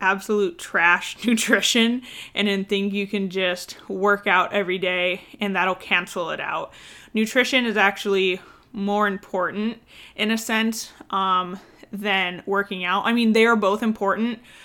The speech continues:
but like I said, you can't outwork out a bad diet because when it comes to your overall health or even weight loss, like, eighty percent of it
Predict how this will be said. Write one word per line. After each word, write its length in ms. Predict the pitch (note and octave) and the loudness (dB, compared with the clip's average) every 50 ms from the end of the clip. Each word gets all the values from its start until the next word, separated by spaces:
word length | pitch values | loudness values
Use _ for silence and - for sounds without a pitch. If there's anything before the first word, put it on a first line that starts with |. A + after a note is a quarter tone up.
| - - - _ - | -20 -20 -20 _ -14
but 560 | G#3 G3+ G3 A3 G3+ F#3 F#3 F3+ E3+ - - - - _ _ _ _ _ _ - - | -14 -4 0 2 2 4 2 2 0 -2 -6 -12 -20 _ _ _ _ _ _ -8 -4
like 240 | - G3 F#3+ F#3+ | -2 -2 0 -2
I 80 | - F3 | -4 -6
said, 380 | F3+ - - - - - G3+ - - | -6 -8 -10 -10 -10 -10 -12 -10 -8
you 120 | G3 G3+ | -8 -6
can't 300 | G3+ - A3+ G#3 G3+ - - | -4 0 0 0 0 0 0
outwork 440 | G3+ F#3 F3+ - F#3+ F3 E3+ - F#3+ | 0 0 0 0 -4 -6 -6 -4 -2
out 240 | E3+ D#3+ - - - | -2 -2 -2 -4 -8
a 40 | |
bad 320 | F3+ F3+ F3+ E3 E3+ F3 E3+ | -6 -2 -2 -2 -2 -2 -2
diet 400 | F#3 E3+ D#3+ D#3 D#3 D#3 - - - - - - - - _ | -2 0 0 0 -2 -2 -6 -8 -12 -20 -20 -20 -20 -12 _
because 260 | - G#3 A3+ G#3+ G3+ | -6 -4 -2 -2 -2
when 120 | G#3 G#3 G3+ | -2 -2 -4
it 80 | F#3 | -2
comes 280 | - A#3 A#3 A#3 A3 A3+ | 0 2 2 2 0 0
to 60 | A3+ | 0
your 100 | A3 D#3+ | 0 2
overall 360 | F3 F#3+ G3 G3 F#3+ F#3 F3+ | 2 0 0 0 0 0 0
health 360 | F3+ - F#3 F3 F3 F3+ - | 0 0 -2 -2 -2 -4 -6
or 40 | G3 | -6
even 320 | F3 F3 G3+ F#3+ F#3 F3 D#3 | -6 -4 -4 -6 -6 -6 -6
weight 240 | E3+ D#3 D#3+ - | -4 -4 -4 -2
loss, 420 | - F3 F3 F3 F#3 F#3+ - - - - - - - | 0 0 2 2 0 -2 -6 -12 -18 -20 -18 -12 -10
like, 180 | - - - - - | -10 -10 -4 0 2
eighty 220 | G#3 A3 A3 A3 | 2 4 2 0
percent 360 | A3 - G#3 - - G3 F#3+ | -2 -4 -4 -4 -4 -4 -4
of 140 | F#3 F3 F3 | -4 -4 -4
it 240 | F#3 F3 F3 - | -4 -2 -2 -4